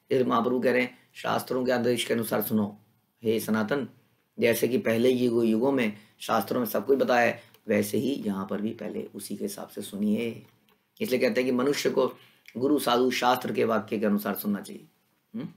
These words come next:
मनुष्य को साधु पुरुषों, गुरु, शास्त्र के वचनों का अध्ययन करके ही किसी वस्तु को यथार्थता के, का स्वीकार करना चाहिए, ना कि ऐसे किसी अहरे गहरे व्यक्तियों के सुनने से।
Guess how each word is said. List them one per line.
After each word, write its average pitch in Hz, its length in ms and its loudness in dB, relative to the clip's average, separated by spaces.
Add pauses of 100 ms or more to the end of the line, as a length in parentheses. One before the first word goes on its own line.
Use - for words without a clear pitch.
(1120)
मनुष्य 190 300 6
को 190 100 8
साधु 170 280 8
पुरुषों, 180 380 4
गुरु, 160 220 8
शास्त्र 151 280 4
के 156 60 6
वचनों 147 260 4
का 139 60 8
अध्ययन 147 260 4
करके 131 280 6
ही 123 160 8
किसी 160 220 6
वस्तु 156 260 4
को 147 80 6
यथार्थता 127 680 6
के, 131 260 6
का 131 180 4
स्वीकार 127 400 2
करना 202 200 8
चाहिए, 220 360 4 (840)
ना 156 140 4
कि 170 160 6
ऐसे 156 220 6
किसी 170 240 4
अहरे 156 240 8
गहरे 151 240 4
व्यक्तियों 147 320 2
के 160 80 0
सुनने 165 320 0
से। 139 220 0